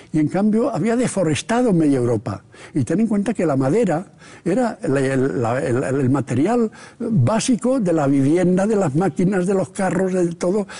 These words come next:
del calor, de la alimentación, de tal, de, de, no de comer, de, pero sí de, de alimentar las hogueras y demás. Y entonces, en ese momento, el capitalismo descubre fuerzas productivas nuevas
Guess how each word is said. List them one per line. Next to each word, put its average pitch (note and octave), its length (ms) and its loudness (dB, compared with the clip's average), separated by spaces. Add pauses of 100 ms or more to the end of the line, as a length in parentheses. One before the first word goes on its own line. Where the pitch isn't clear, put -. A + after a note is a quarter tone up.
del E3 240 2
calor, E3 400 0
de G#3+ 100 2
la F3 100 2
alimentación, D3+ 720 2
de F#3 120 0
tal, E3 180 -2 (240)
de, D#3+ 140 0
de, - 200 -2 (120)
no D3 180 2
de D#3+ 140 2
comer, C#3+ 380 0
de, A2 180 -2
pero G#2+ 180 0
sí D#3 200 0
de, C#3 260 0 (240)
de C3+ 220 0
alimentar B2+ 520 0
las E3 200 -2
hogueras D3 400 0
y B2+ 40 -2
demás. A#2 200 -2 (280)
Y D#3 280 2
entonces, G3 600 0 (200)
en E3 200 0
ese F#3 180 0
momento, A3 420 2
el G#3+ 60 -4
capitalismo D3+ 640 0
descubre F3+ 540 0 (180)
fuerzas G3+ 440 -2
productivas C3+ 640 -2
nuevas C3 420 -2